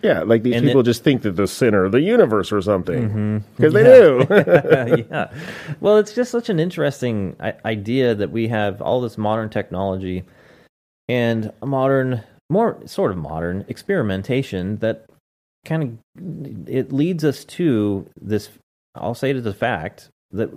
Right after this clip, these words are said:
Speaker 2: we live on a sphere. And the way that these folks are sort of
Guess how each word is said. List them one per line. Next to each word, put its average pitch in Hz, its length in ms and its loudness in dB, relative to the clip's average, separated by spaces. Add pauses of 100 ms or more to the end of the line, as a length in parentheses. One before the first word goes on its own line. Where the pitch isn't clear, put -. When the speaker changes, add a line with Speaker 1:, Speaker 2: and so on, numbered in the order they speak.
Speaker 2:
we 120 300 -4
live 131 200 0
on 117 140 -4
a 95 60 -4
sphere. 87 600 -6 (440)
And 120 400 -4 (240)
the 135 140 -2
way 151 300 0
that 160 180 -2
these 127 180 -4
folks 117 300 -4
are 101 200 0
sort 98 300 -4
of 90 160 -6